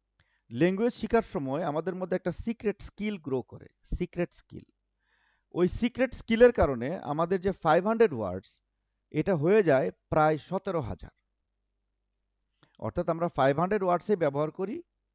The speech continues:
but at the time of using the language we use seventeen thousand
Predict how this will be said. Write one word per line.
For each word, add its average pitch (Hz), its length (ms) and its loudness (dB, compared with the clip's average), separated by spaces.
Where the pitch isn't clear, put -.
but 123 420 -2
at 123 60 -4
the 139 100 0
time 151 360 0
of 185 120 -2
using 180 280 -2
the 185 60 2
language 156 420 -2
we 147 140 -2
use 185 140 -6
seventeen 151 460 -2
thousand 101 420 -8